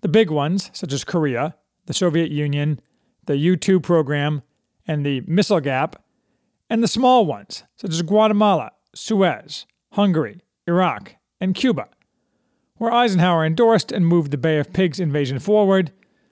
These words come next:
but Kennedy inherited and bungled it by being too cowardly to provide the air and sea support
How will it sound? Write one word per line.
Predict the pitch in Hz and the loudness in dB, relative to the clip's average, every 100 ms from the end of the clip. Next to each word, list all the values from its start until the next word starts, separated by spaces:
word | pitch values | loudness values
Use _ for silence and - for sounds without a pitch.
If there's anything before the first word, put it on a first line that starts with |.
| _ | _
but | - - | -8 -2
Kennedy | 220 220 196 | 0 2 2
inherited | 170 143 233 240 180 196 | 2 2 2 4 2 0
and | 180 170 | 0 0
bungled | 254 269 185 | 0 0 2
it | 160 165 - _ _ _ _ - | 2 0 -4 _ _ _ _ -4
by | |
being | 170 175 170 | 0 2 0
too | - | -4
cowardly | 190 190 180 180 175 | -2 0 2 2 0
to | 143 | -2
provide | 139 156 156 | -2 -2 0
the | 139 - | -2 -2
air | 185 185 | 0 2
and | 170 | 0
sea | - 254 | 0 0
support | - 156 147 147 | 0 -2 -2 -2